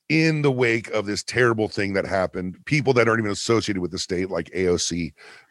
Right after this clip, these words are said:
um, and, and Beto O'Rourke, who does live in the state, uh, you know, raising money.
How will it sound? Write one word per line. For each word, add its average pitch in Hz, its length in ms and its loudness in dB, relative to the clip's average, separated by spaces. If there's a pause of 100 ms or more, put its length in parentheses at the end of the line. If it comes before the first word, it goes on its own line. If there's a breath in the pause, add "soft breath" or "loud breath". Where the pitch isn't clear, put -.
um, 80 320 0 (360)
and, 80 360 -6 (120)
and 73 280 -8 (120)
Beto 101 320 4
O'Rourke, 104 420 2
who 92 300 -4
does 117 240 4
live 87 160 0
in 82 60 -6
the 80 60 -6
state, - 380 -6 (300 loud breath)
uh, 85 300 2 (280)
you 110 140 -2
know, 98 320 0
raising 104 480 0
money. 90 320 2